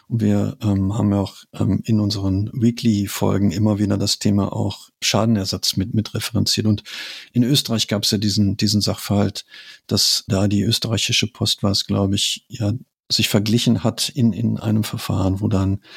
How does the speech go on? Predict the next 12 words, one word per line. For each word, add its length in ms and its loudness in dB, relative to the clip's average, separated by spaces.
ich 80 -14
glaub, 260 -8
circa 260 2
tausend 440 0
Personen 480 0
tausendvierhundert 680 -2
Euro 540 0
zugesprochen 800 0
worden 340 0
sind 220 0
oder 220 2
umgekehrt. 600 0